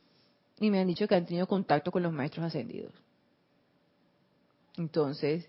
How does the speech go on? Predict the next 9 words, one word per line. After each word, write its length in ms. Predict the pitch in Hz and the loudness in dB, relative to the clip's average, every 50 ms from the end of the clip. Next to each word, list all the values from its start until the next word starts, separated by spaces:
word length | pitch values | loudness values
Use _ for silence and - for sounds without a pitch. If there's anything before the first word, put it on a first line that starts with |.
| - | -16
yo, 400 | - 156 165 156 156 165 - - - _ _ _ _ _ _ _ _ _ _ _ _ _ _ _ _ | -8 0 2 2 2 2 -2 -10 -20 _ _ _ _ _ _ _ _ _ _ _ _ _ _ _ _
wow. 720 | - 147 139 131 123 120 120 131 139 143 131 120 98 - - - - _ _ _ _ _ _ _ _ _ _ _ _ _ _ _ _ - - - _ - - - - - - - - - - - - - - | -12 -8 -6 -2 0 2 4 4 4 4 4 2 0 -2 -4 -12 -20 _ _ _ _ _ _ _ _ _ _ _ _ _ _ _ _ -20 -20 -20 _ -20 -20 -16 -14 -14 -14 -14 -14 -14 -14 -16 -16 -8 2
En 200 | - 190 196 202 | 4 4 6 6
ese 180 | 214 214 240 | 6 6 6
momento, 640 | 233 214 190 190 190 185 180 175 208 220 247 254 - - 208 | 4 4 2 2 2 0 0 2 2 2 2 2 0 -6 -2
¿qué 120 | - 220 208 | 0 0 2
me 120 | 214 214 | 2 0
queda? 200 | 208 202 185 190 | 0 0 0 0
Callar. 580 | - - 311 320 277 196 - - - - 208 | 2 2 4 4 4 4 2 0 -2 -4 -4